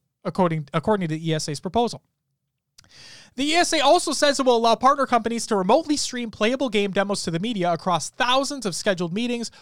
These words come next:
with one-to-one assistance from developers. Many companies have used similar on-demand streaming solutions during the pandemic to allow the media to remotely play their games for preview purposes. However, the E three twenty twenty-one plans still require the approval of the E S A's membership,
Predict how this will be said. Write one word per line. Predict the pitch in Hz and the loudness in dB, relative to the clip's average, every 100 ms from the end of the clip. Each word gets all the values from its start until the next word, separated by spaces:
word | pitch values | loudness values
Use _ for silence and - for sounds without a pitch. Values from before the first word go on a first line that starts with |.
| - | -8
with | 190 | -6
one-to-one | 170 254 359 285 262 | 0 2 2 2 0
assistance | 220 233 - 214 | 0 -2 -4 -6
from | - 160 | -6 -2
developers. | 165 190 185 120 - - _ _ _ _ _ | 2 4 2 -4 -14 -16 _ _ _ _ _
Many | 220 269 | 0 2
companies | 254 254 262 214 | 2 0 0 -2
have | 214 196 | -4 -4
used | 196 | -4
similar | - 262 220 | -2 -2 0
on-demand | 202 196 190 185 | 2 2 2 -4
streaming | 170 202 190 | -4 -6 -6
solutions | 160 190 185 - 180 | -6 -4 -4 -4 -6
during | 180 | -6
the | 165 | -4
pandemic | 175 160 220 247 | -4 0 0 -2
to | 214 | -4
allow | 185 202 294 | -2 0 0
the | 220 | -2
media | 208 208 202 | -4 -4 -4
to | 170 | -4
remotely | 147 208 240 | -4 -4 -6
play | - 190 | -8 -6
their | 190 | -6
games | 165 165 170 | -6 -6 -6
for | 175 | -10
preview | 156 147 165 | -8 -8 -6
purposes. | 240 247 - 120 - _ _ _ _ - | -8 -8 -10 -12 -16 _ _ _ _ 0
However, | 185 262 247 - - - - | 4 4 2 -2 -18 -14 -2
the | 247 | 0
E | 277 | 0
three | 277 | -2
twenty | - 277 254 | -4 -4 -4
twenty-one | 247 254 247 254 | -4 -2 0 0
plans | 247 247 - | 0 -4 -2
still | 277 269 | 0 0
require | - 233 196 | 2 2 2
the | 185 | 0
approval | 208 196 180 | -2 -2 -2
of | |
the | 180 190 | -4 -2
E | |
S | 175 - | -2 -2
A's | 151 | -4
membership, | 214 226 247 | -2 -2 -2